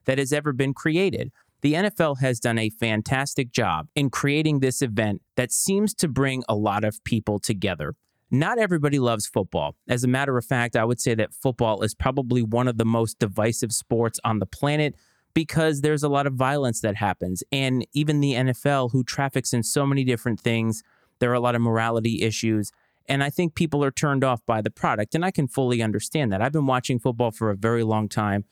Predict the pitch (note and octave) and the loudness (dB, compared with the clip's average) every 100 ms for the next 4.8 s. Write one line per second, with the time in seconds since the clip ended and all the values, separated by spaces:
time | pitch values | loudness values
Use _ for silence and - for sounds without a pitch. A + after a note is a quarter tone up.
0 | _ - E3+ D#3 C#3 B2 B2+ A#2+ - A#2 | _ -2 0 2 0 0 0 0 0 0
1 | A#2+ A#2 A2+ - G#2+ - C3+ B2+ A2 G#2 | 2 0 -2 -2 -2 0 0 0 -2 0
2 | G2+ G2+ G#2 A#2 G#2+ G#2+ C3 - C3+ C3 | 0 -2 -2 -2 0 0 0 -2 -4 -2
3 | B2+ A2 - G#2+ G#2 A2+ A#2+ C#3 C3+ B2+ | -2 -2 -2 -2 -2 0 0 -2 -2 -2
4 | B2 - A#2 A2+ A2 A#2 A#2 | 0 0 0 2 0 0 0